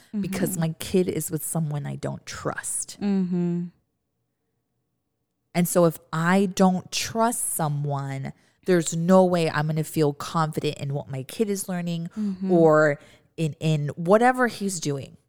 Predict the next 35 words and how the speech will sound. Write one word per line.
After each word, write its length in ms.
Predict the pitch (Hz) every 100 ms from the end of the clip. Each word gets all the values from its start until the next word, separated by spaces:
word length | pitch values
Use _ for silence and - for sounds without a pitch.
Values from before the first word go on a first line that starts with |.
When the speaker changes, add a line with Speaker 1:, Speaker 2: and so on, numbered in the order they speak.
| _
Speaker 2:
Mm-hmm. 460 | 208 196 185 180 180 - _ _
Speaker 1:
There's 320 | - 180 185 175
Speaker 2:
Yeah. 60 |
Speaker 1:
no 140 | 165 156
way 200 | 147 139
I'm 120 | 139
gonna 160 | 139 147
do 200 | - -
it. 80 | -
And 120 | 160
I 60 | 160
remember 460 | 160 156 151 170
just 360 | 190 180 151 -
bawling 520 | 143 135 139 170 156
on 120 | 151
the 80 | 147
phone 300 | - 131 139
to 120 | 147 175
you 280 | 175 185
and 140 | 196 196
Speaker 2:
Yeah. 80 | 185
Speaker 1:
being 320 | 156 151 147
like, 460 | 139 135 139 - _ _ _ _ _ _ _ _ _ _ _ _ _ _ _ _ _
"I 100 | -
practiced 600 | 165 - 156 151 - 170
speech 300 | - 151 143 -
for 80 |
twelve 280 | 151 - 151
years 260 | 147 143 143
and 100 | 160
I've 200 | 151 156
never 380 | 143 147 143 156
crushed 440 | - - 160 -
a 40 | -
kid 560 | - 160 135 135 -